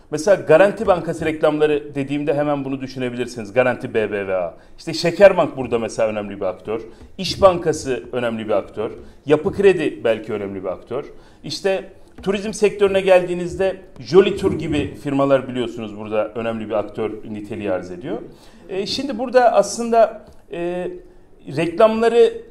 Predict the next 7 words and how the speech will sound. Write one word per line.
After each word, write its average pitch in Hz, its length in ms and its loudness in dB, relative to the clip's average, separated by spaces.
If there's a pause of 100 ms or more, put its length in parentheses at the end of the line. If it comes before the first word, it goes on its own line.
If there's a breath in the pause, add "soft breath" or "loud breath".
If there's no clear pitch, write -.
(120)
e, 151 440 -10
tek - 240 -2
tek 202 240 -2 (140)
izletmeyeceğim 147 880 -4
tabii 139 240 -6
ki 233 120 0
ama 113 240 0